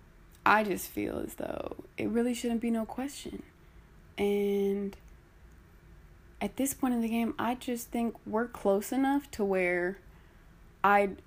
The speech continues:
we're close enough to, like, real shit going on. Like, we're about to be in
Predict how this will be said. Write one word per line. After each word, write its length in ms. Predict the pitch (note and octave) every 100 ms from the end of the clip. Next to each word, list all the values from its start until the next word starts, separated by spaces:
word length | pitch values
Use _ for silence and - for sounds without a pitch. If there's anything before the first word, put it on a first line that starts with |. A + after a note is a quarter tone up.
| - - - - - -
we're 200 | - G#3+
close 300 | A#3+ C4+ C#4+
enough 160 | C#4 B3+
to, 80 | G3
like, 180 | D3+ A#2+
real 420 | A#2 D3+ D#3 D3
shit 320 | F3+ - C3+
going 260 | C3+ D#3 E3+
on. 180 | F3 F3+
Like, 120 | -
we're 80 | F3+
about 180 | E3+ -
to 80 | -
be 180 | B1+
in 220 | - C2+